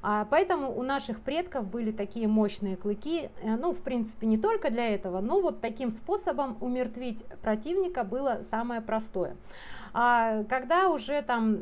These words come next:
люди стали, э, как-то кланово собираться, да, э, значит, мужчины, особенно вот, допустим, э,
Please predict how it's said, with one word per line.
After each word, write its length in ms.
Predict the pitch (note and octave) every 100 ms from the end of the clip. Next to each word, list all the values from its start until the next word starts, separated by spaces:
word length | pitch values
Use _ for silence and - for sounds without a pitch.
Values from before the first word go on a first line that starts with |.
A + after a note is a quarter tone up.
| -
люди 280 | B3+ B3+
стали, 440 | A#3+ - A#3+ A3 G#3
э, 420 | F3+ F3+ F3+ F3+ E3+ D3 -
как-то 260 | G#3+ - G3
кланово 680 | B3+ C#4 C4 A3+ G3 F3+ - - F#3
собираться, 600 | A#3 A3+ B3+ F#4+ A4 C#4
да, 240 | A3 B3+ C#4 -
э, 300 | - A3+ G#3+ F3+ -
значит, 380 | G#3 A#3+ A3+ -
мужчины, 800 | G3+ A3+ B3+ - F#4+ A4 D#4+ G#3+ - - -
особенно 640 | G#3+ A3 D4 A#3+ A#3 A3
вот, 220 | G#3 G3
допустим, 580 | F3+ G#3 A3+ A3 G#3 F#3+ -
э, 280 | F#3+ F#3+ F3+